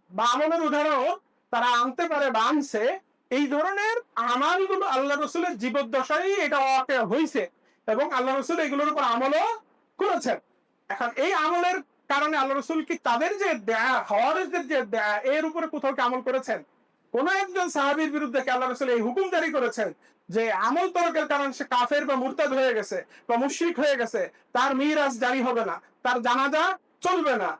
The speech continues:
তার যত রকমের মুসলমানের হক আছে, হুকুক আছে, তার উপরে কোনোটাই জারি হবে না?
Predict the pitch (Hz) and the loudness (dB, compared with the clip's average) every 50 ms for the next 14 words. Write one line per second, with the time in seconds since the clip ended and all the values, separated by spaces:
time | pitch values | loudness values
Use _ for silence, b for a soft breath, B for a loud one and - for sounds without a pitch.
0 | _ _ _ - - 254 285 311 330 - - - _ _ _ _ _ _ _ - | _ _ _ -2 0 2 2 2 2 2 0 -2 _ _ _ _ _ _ _ -6
1 | 180 196 285 330 - 381 370 359 359 349 339 320 320 320 302 285 254 262 262 294 | -2 0 0 0 0 0 0 0 0 0 0 0 0 2 0 0 0 -2 0 0
2 | 285 294 285 285 285 285 262 240 - - 339 370 359 - 254 226 214 - 202 - | 0 0 0 0 0 -2 -2 -4 -2 -2 -2 -2 0 0 -2 -2 -2 -4 -6 -6
3 | 277 285 320 381 381 349 285 240 226 - 214 202 - 262 285 302 302 311 285 311 | -4 -2 0 2 2 2 0 0 0 -2 -4 -4 -2 0 0 0 0 -2 -2 -2
4 | 285 285 262 - 302 330 381 392 370 349 320 294 254 269 262 240 240 233 247 233 | -2 -2 -2 -2 0 0 0 0 0 0 0 0 0 0 0 0 0 0 0 -2
5 | 214 190 - | -2 -4 -6